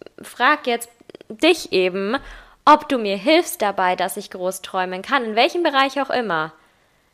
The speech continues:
Aber damit, dass du es selber teilst, gibst du den Leuten überhaupt erst die Möglichkeit, sich da nochmal näher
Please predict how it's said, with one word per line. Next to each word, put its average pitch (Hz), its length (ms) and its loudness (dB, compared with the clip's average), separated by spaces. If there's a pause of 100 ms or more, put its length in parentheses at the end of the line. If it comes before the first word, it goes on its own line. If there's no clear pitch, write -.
Aber 233 200 4
damit, 247 380 6
dass 233 140 0
du 240 80 -4
es 226 100 -2
selber 247 320 2
teilst, 208 460 -2
gibst 247 240 -2
du 233 40 -6
den 220 140 -4
Leuten 196 320 0
überhaupt 196 400 -2
erst - 200 -4
die 202 60 -6
Möglichkeit, 208 800 -2
sich - 200 -12
da 185 360 0
nochmal 214 460 -2
näher 180 360 -2